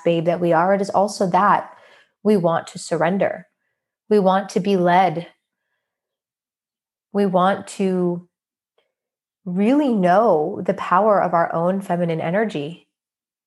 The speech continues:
because we are probably pretty aware of the power of our masculine energy. So that's some context setting.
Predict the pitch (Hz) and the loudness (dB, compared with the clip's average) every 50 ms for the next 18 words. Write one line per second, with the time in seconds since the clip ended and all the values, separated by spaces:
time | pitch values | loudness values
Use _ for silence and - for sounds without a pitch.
0 | _ _ _ _ - 196 190 - 202 190 180 185 180 196 196 180 170 175 175 175 | _ _ _ _ -4 -4 -2 0 0 0 0 0 0 0 2 2 4 4 4 4
1 | 175 175 175 175 175 - - _ _ _ _ - - 226 226 269 233 220 190 180 | 4 4 2 0 -2 -6 -20 _ _ _ _ -2 0 0 2 2 2 2 0 0
2 | - - 185 185 175 165 165 170 190 240 240 - 180 - - 170 160 156 156 156 | -2 -2 0 0 2 2 2 2 0 0 0 -2 -4 -4 -2 -2 -2 -2 -2 -2
3 | 160 - - 170 165 160 160 165 185 190 - - - 165 147 147 - 147 151 147 | -4 -4 -4 -4 -4 -2 -2 -2 -4 -4 -6 -8 -8 -6 -6 -8 -8 -10 -10 -10
4 | 147 156 170 - - 175 - _ _ _ _ _ _ _ _ _ _ _ _ _ | -10 -10 -10 -10 -10 -12 -16 _ _ _ _ _ _ _ _ _ _ _ _ _
5 | _ _ _ _ _ _ _ _ _ _ _ _ _ _ _ _ _ _ _ _ | _ _ _ _ _ _ _ _ _ _ _ _ _ _ _ _ _ _ _ _
6 | _ _ _ _ _ _ _ _ _ _ _ _ _ _ _ _ _ _ _ _ | _ _ _ _ _ _ _ _ _ _ _ _ _ _ _ _ _ _ _ _
7 | _ _ _ _ - - 247 - 254 254 - - - - 254 233 - - - 190 | _ _ _ _ -8 -2 0 2 2 2 2 0 -2 -4 -4 -4 -2 -2 0 0
8 | 185 180 - - 156 - - - - 170 147 147 147 151 160 165 | 0 0 -2 -6 -6 -6 -6 -6 -4 -2 -2 -2 -4 -6 -8 -10